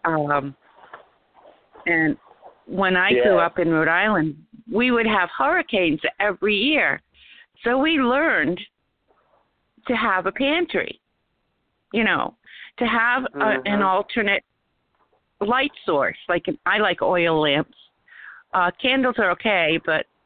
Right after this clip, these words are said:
Speaker 1: I prefer the oil lamps, and then oil to go in there, <laughs> you know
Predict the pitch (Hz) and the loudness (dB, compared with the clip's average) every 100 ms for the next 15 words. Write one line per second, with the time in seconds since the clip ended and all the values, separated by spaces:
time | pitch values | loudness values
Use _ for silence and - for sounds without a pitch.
0 | _ _ _ _ _ - 175 196 - 185 | _ _ _ _ _ -4 -2 -4 -2 0
1 | 170 160 170 170 170 160 156 - _ _ | 2 2 2 2 2 2 0 -6 _ _
2 | - 185 202 190 - 196 196 180 226 170 | -2 0 2 0 0 0 2 0 -2 0
3 | 170 185 208 156 160 - - - - - | 2 2 2 2 0 -4 -12 -20 -8 -6
4 | - 185 156 | -2 0 0